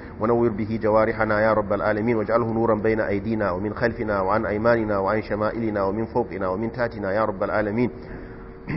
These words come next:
اللهم إنك عفو تحب العفو فاعف عنا. ربنا تقبل منا إنك أنت السميع العليم،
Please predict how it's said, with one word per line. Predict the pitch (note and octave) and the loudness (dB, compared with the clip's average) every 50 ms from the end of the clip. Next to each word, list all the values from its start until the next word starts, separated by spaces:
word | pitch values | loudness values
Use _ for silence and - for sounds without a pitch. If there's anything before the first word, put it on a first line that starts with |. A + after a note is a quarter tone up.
| - - | -4 -2
اللهم | A#2+ A2+ A2+ A#2+ B2 C3 A#2+ A#2+ | 0 4 4 4 4 4 2 0
إنك | - A#2 A#2 A#2 A2+ B2 | 2 0 0 0 2 2
عفو | G2 G#2 - - A#2+ A#2+ A2+ A2 | 2 2 2 0 -2 -2 -2 -2
تحب | - A2+ - B2 A2+ G2+ | -4 -6 -8 -6 -4 -2
العفو | A2+ G#2+ G2+ A2 - A2+ A2 | 0 0 0 0 0 0 -2
فاعف | G#2 - A#2 G#2 G#2 - | 0 0 0 0 0 -2
عنا. | - - A2 G#2 G2 F#2 F#2 | -4 -4 -2 -2 -2 0 0
ربنا | A2 A#2 G2+ A2+ A2 G#2+ | 0 2 2 2 0 0
تقبل | - A2 - A2 G#2+ G2 A2 A2 | -2 -4 -4 -4 -2 0 0 0
منا | A2 G#2+ G#2+ G#2+ G#2+ | 0 -2 -2 -2 -2
إنك | G2+ G#2 G#2+ G#2+ G#2 - | -2 -2 -2 -4 -2 -2
أنت | G#2 G#2 G#2+ G#2 G#2 | -4 -4 -4 -6 -10
السميع | G2 - - G#2+ A2 G#2+ G#2+ | -10 -8 -6 -4 -2 0 0
العليم، | G#2 G2 F#2+ G#2 A2+ A#2 A#2+ A2+ | 0 0 0 0 2 2 0 0